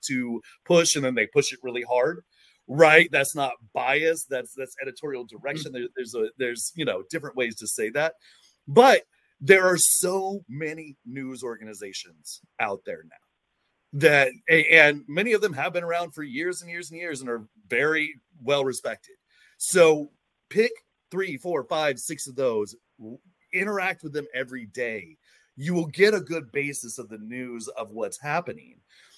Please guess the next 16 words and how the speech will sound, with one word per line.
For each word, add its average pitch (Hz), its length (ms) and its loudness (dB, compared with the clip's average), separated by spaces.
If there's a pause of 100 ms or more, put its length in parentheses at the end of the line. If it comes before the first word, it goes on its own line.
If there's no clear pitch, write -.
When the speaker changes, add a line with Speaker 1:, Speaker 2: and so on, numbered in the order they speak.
(220)
Speaker 1:
A-, 175 200 6
and 151 420 6 (140)
then, 175 300 2
you 202 80 -2
know, 127 220 -2
and 175 180 -8
avoid 190 400 0
those 117 380 -6
that 123 160 -4
you 127 140 -10
think 143 280 -8
are 123 60 -6
biased 107 480 -6
or 110 40 -12
you, 107 240 -14
you, 113 280 -12